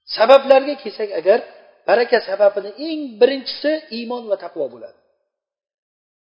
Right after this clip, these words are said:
Barakani eng birinchi sababi nima? Iymon va taqvo. To'g'ri,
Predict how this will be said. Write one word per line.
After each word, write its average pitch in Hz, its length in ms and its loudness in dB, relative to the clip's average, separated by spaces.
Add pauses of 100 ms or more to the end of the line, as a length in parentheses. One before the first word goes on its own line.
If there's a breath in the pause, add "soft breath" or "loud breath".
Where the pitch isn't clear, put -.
(120)
Barakani 233 540 2 (480)
eng 269 180 -6
birinchi 233 400 0
sababi 247 400 2
nima? 269 200 4 (840)
Iymon 208 340 -12
va 208 140 4
taqvo. 208 340 2
To'g'ri, 226 440 8